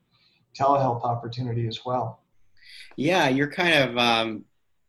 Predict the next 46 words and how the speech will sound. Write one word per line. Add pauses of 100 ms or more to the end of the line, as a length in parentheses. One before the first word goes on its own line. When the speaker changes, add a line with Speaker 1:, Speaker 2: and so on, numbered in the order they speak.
(160)
Speaker 2:
tell
me
a
little
bit
more
about
that,
'cause
it's,
it
sounds
like
your
technology
is
actually
helping
with, (460)
you
know, (100)
kind
of
like
the,
the
growth
of
telehealth (800)
right
now.
Speaker 1:
Oh,
it
absolutely
is. (140)
Uh, (680)
when
this
started (340)
and,
and,
and
the
endocrinology
clinics
closed